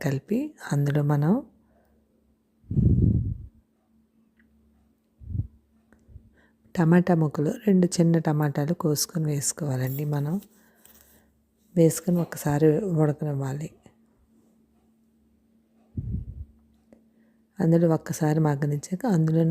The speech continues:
మనం బీట్రూట్ రసం అండి ఇది. బీట్రూట్ బాగా కోరేసి మనం పిండేసి ఆ నీళ్లు వేసుకొని, ఆ నీళ్లు ఇందులో వేసుకొని అందులోనే మనం టేస్ట్‌కి తగ్గ ఉప్పు, పసుపు, పంచదార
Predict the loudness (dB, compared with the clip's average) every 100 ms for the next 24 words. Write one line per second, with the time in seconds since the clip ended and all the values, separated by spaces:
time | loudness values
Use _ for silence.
0 | 2 2 0 -2 _ _ _ _ _ 2
1 | 6 6 4 -4 -4 -2 -2 -2 -4 -4
2 | -4 -6 -6 -8 -10 -10 0 4 4 2
3 | -2 0 0 0 -2 -2 -4 -6 -4 2
4 | 4 4 2 0 2 2 2 0 -2 2
5 | 2 0 0 2 2 0 0 -2 -4 -6
6 | -6 -4 -4 -6 -18 -20 -20 -20 -20 _
7 | 2 4 6 6 4 2 0 -6 _ 2
8 | 4 4 2 0 -4 -2 0 2 2 2
9 | 2 2 2 0 2 4 6 4 0 -10
10 | 2 4 4 2 0 0 -2 0 2 2
11 | -2 0 0 0 -6 -20 -20 -20 -20 _
12 | _ -20 -2 0 0 -2 2 4 4 -2
13 | -16 _ _ _ _ -4 -2 0 -2 0
14 | 0 0